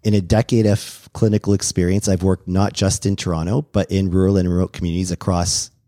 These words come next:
Ontario and the Northwest Territories. And so I bring all of that experience with me. I mean, yes, I'm returning to some of the communities in Northern Ontario that I've been to before,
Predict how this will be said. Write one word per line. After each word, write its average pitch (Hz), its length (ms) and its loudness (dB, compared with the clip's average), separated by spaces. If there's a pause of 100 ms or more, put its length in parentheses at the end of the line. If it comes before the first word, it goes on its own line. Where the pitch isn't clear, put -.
(120)
Ontario 92 500 0
and 107 80 2
the 92 60 0
Northwest 90 420 -2
Territories. 117 600 -2 (720)
And 147 160 2
so 143 460 2 (420)
I 175 180 4
bring 151 280 2
all 117 220 2
of 139 120 0
that 92 140 0
experience 73 520 -4
with - 240 -10
me. 104 180 -12
I - 120 -2
mean, 104 340 0 (320)
yes, 110 420 0
I'm 98 200 2
returning 107 380 2
to 95 120 -2
some 92 160 0
of 80 120 -4
the 87 80 0
communities 82 540 -6 (120)
in 90 120 0
Northern 82 300 0
Ontario 82 380 -2
that 85 120 0
I've 80 180 -2
been 85 160 -2
to - 180 -4
before, 82 480 -4